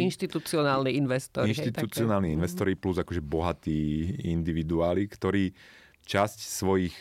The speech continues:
Speaker 2: úsporených dobrých skutkov sa
Speaker 1: Tí
Speaker 2: snažia
Speaker 1: teraz
Speaker 2: kde si
Speaker 1: kupujú podiely v
Speaker 2: kde s-,
Speaker 1: H P čku a v
Speaker 2: sa snažia
Speaker 1: Twitteri.
Speaker 2: kde si zaparkovať,
Speaker 1: <laughs>
Speaker 2: a, ale často na tej úspory je dôležitejšia návratnosť ako te-, ten,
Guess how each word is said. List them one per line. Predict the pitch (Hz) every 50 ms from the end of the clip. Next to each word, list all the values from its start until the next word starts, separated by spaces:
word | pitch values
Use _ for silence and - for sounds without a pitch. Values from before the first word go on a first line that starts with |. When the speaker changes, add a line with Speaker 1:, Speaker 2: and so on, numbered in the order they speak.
| 95 - - _
Speaker 2:
úsporených | - 107 92 - - - 101 90 90 95 80 -
dobrých | 98 80 73 101 90
skutkov | - - - 87 73 - - - 92 92 95 95 101 101 151 143 151 - - _ - - _ - - _ _ _ _
sa | - - - -
Speaker 1:
Tí | - 139
Speaker 2:
snažia | 131 87 87 - 95
Speaker 1:
teraz | -
Speaker 2:
kde | 90 98 95
si | 92 - - 101
Speaker 1:
kupujú | - - 160 156 151 143 139
podiely | - - 160 156 165 170 160 151
v | 110
Speaker 2:
kde | 170
s-, | 170 165
Speaker 1:
H |
P | 165 - 190 180
čku | - - - -
a | 170 160
v | 160
Speaker 2:
sa | - 107
snažia | 95 - 110 117 - -
Speaker 1:
Twitteri. | 113 107
Speaker 2:
kde | 101 110
si | - - 107
zaparkovať, | 92 87 - 113 - 98 113 107 95 107 107 117 135 151 - 254 202 - - - - _
Speaker 1:
<laughs> | _ _ -
Speaker 2:
a, | 190 190 - 95 - 90 -
ale | 104 104
často | 98 - 135 131 - - - 131 123 117 110 104 - - -
na | - 113 95
tej | 92 - 104 98
úspory | - - - 98 95 95 92 92 92 - - - 92 95
je | 92 87
dôležitejšia | 85 90 92 95 95 95 85 90 92 90 - - 92 85
návratnosť | 82 82 82 82 87 90 90 - 92 87 85 - -
ako | 85 - -
te-, | - - 80 76
ten, | - - 78 76 76